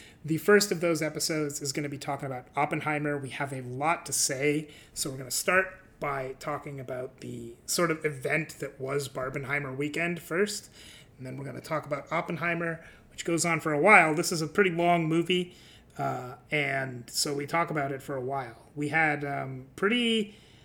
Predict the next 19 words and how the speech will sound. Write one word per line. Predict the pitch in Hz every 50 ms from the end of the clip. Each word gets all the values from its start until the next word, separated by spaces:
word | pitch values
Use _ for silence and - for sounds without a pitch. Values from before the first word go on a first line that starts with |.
| - - - - - - - - - - - - - -
I | - 196
don't | 208 240
wanna | 262 247 214
say | 202 233 220 175
fully | - - 214 196 175 156 160
opposite | - 156 175 175 208 190 202 220 220 -
thoughts, | 226 220 247 285 294 - -
but | - 190 160
this | 160 165
is | 180 190 196
actually | 196 196 - 220 214
a | 208
pretty | - 220 220
good | 202 208
discussion. | 202 - - - 180 - - - 131
I'm | 127 135
pretty, | 135 160 160 156 156 151 151 151
I'm | 156 151
pretty, | 147 - 180 165 160 151 147 143 -